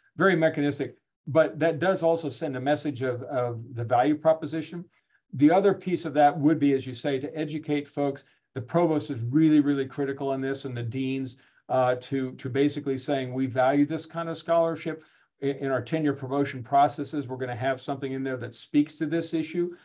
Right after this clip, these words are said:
Uh, a lot of times, my experience has been it's the, the older, later career faculty who basically push back pretty hard against this stuff and are very resistant to it. So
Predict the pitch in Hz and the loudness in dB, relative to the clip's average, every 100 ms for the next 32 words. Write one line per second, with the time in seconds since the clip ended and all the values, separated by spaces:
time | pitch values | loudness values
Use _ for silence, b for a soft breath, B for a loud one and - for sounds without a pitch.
0 | B B 143 131 143 135 135 170 170 170 | B B 2 2 2 2 4 4 2 -4
1 | 170 170 131 139 151 151 - 147 143 139 | -4 -4 -2 0 0 -2 -6 -6 -4 -6
2 | 117 139 139 139 120 - 131 123 127 120 | -2 -2 -2 -6 -8 -8 -4 -4 -4 -2
3 | 139 147 147 156 143 b b _ 147 139 | 0 0 0 -2 -6 b b _ -2 2
4 | 156 165 160 160 151 - 151 151 147 147 | 4 4 0 -2 -4 0 0 0 -2 -2
5 | 120 131 127 113 131 143 143 143 139 143 | -2 -4 -6 -4 -2 -2 -4 -6 -2 -2
6 | 139 131 127 139 131 117 127 135 139 147 | 2 0 0 -4 -6 -2 -2 -2 -2 -6
7 | 156 147 143 151 135 123 131 131 120 117 | -6 -6 0 -2 -2 -8 -6 -6 -6 -4
8 | 135 135 151 143 143 143 143 139 131 | -2 -2 -6 -6 -2 -2 -4 -6 -6